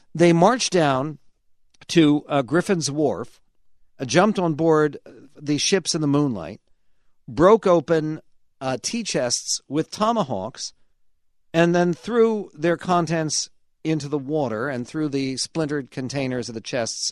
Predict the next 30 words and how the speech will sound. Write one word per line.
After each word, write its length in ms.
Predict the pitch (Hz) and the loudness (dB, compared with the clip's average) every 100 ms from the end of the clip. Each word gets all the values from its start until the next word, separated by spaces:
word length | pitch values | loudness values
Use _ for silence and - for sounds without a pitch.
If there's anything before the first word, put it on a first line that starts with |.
| - | -8
after 340 | 120 117 - 101 | -6 -6 -6 -12
them. 240 | 104 - _ _ _ _ _ _ _ | -12 -18 _ _ _ _ _ _ _
They, 360 | 131 160 160 160 | -2 0 2 2
um, 260 | 151 143 _ _ _ - | 0 -4 _ _ _ -6
uh, 80 | 135 | 0
dumped 300 | 180 170 - | 2 2 -2
all 280 | 170 185 214 | 0 2 2
three 200 | - 196 | -2 -2
hundred 200 | 180 160 | -2 -2
forty-two 600 | - 165 147 - 156 139 | -2 0 0 -2 -4 -4
chests 320 | - 143 123 | -4 -4 -2
of 140 | 123 - | -4 -6
tea 460 | - 135 101 92 _ _ _ _ - | -4 -4 -4 -10 _ _ _ _ -6
into 220 | 131 120 | -4 -2
the 80 | 117 | -6
water. 420 | 120 120 98 - - - - _ - - - _ _ | -4 -4 -4 -8 -18 -20 -20 _ -20 -20 -20 _ _
Uh, 120 | 143 147 | -4 4
this 220 | 233 214 | 4 4
was 440 | 220 185 156 - - | 2 2 2 -2 -4
a 80 | 147 | -4
lot 220 | 156 147 | 0 0
of 120 | 135 | 0
tea. 160 | - 107 | -6 -6
It 60 | 147 | -4
was 140 | 165 | -4
thirty-five 520 | 202 196 196 160 135 | 0 0 0 -2 -2
thousand 480 | - 131 131 120 110 | -4 -4 -2 -4 -4
pounds 360 | 131 127 107 107 | -6 -4 -4 -6
of 120 | 92 | -8
tea. 360 | 147 104 - | -6 -6 -8